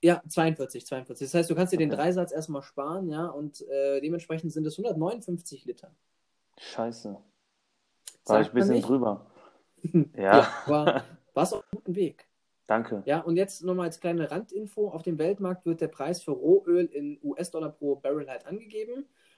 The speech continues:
Speaker 1: Und zweitausendneunzehn, was glaubst du, was ein Barrel gekostet hat? Wie viel Dollar?
Speaker 2: Hundertneunundfünfzig Liter.
Speaker 1: Mhm.
Speaker 2: Äh.
Speaker 1: Du alter Vieltanker, du. Mit deiner Tankkarte von Aral.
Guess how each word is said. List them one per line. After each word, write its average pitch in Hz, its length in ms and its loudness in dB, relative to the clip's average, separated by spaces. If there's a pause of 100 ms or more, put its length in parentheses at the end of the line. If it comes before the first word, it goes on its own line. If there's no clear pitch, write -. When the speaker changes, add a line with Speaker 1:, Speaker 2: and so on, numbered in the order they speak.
Speaker 1:
Und 156 180 -2
zweitausendneunzehn, 175 840 2
was 175 160 -2
glaubst 175 200 -2
du, 180 60 -8
was 165 160 -6
ein 156 140 -2
Barrel 165 260 4
gekostet 180 500 -6
hat? 214 100 -8
Wie 202 80 -4
viel 190 140 4
Dollar? 196 340 -4 (2250)
Speaker 2:
Hundertneunundfünfzig 107 1120 -6
Liter. 135 560 -2 (420)
Speaker 1:
Mhm. 131 460 -6 (460)
Speaker 2:
Äh. 101 560 0 (720)
Speaker 1:
Du 120 80 -2
alter 135 240 2
Vieltanker, 170 560 6
du. 156 260 2 (680)
Mit - 100 -10
deiner 131 300 -6
Tankkarte 147 460 -2
von 143 180 -2
Aral. 135 560 -4